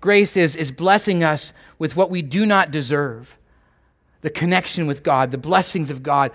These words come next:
the, the, the family with God. But he's also good in mercy, holding back what we do deserve, because God is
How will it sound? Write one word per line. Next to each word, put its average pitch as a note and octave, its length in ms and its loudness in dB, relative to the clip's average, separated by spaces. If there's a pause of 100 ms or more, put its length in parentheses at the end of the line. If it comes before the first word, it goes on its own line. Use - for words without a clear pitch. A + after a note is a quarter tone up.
(240)
the, D#3+ 200 0 (160)
the, D3+ 220 2 (120)
the D#3 180 -2
family G#3 640 2
with C#3 280 -2
God. C3 500 -4 (2000)
But D#3 80 -2
he's D#3 120 -2
also F#3+ 280 2
good D#3+ 220 0
in D#3 140 2
mercy, E3+ 460 0
holding D#3+ 380 -2
back E3+ 300 0
what D#3+ 140 -2
we D#3 120 -2
do F#3 220 -4
deserve, C3 680 -6 (300)
because D#3+ 300 -2
God G3+ 520 0
is F3 500 0